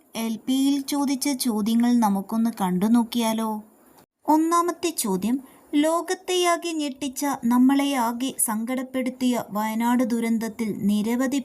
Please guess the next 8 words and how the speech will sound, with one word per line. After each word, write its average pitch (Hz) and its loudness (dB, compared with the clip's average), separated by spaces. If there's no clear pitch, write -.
പേരാണ് 208 0
മരണമടഞ്ഞത്. 196 2
ചിലരുടെ 202 0
മൃതദേഹങ്ങൾ 208 0
ഒരു 311 2
പുഴയിൽ 233 2
നിന്നാണ് 226 2
ലഭിച്ചത്. 180 -2